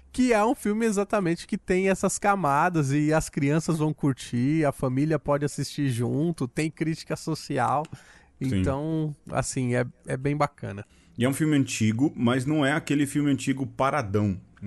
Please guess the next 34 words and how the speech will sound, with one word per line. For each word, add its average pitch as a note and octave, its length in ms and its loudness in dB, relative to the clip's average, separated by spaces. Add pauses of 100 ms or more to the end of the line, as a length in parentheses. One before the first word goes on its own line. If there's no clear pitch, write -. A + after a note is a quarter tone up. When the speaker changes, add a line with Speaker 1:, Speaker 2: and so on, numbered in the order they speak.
(220)
Speaker 2:
Pelo C#3 160 -2
contrário, A2+ 500 0
lógico, A2 320 0
ele F2+ 100 -4
tem G2 140 -4
um G2 80 0
ritmo G2 340 0
do F#2 60 -4
seu - 160 -4
tempo. A2+ 340 -4 (440)
E A#2 100 4
o B2 60 2
Frank C3+ 340 -2
Capra, A#2 420 -2
que G#2+ 140 -6
é G2+ 80 2
o F#2 240 -2
diretor, G2+ 680 0
era A2 200 2
muito B2 280 2
dinâmico, A2+ 840 2
é, F2+ 300 0
nas F#2 180 -2
suas G2 240 -2
realizações. G2 680 0
Aliás, B2 320 0
é D3 60 -2
um D3 100 0
dos B2 200 0
maiores A2 340 2
diretores G2+ 480 0
também F2+ 300 0
de F#2+ 80 -2
Hollywood. F#2 680 -2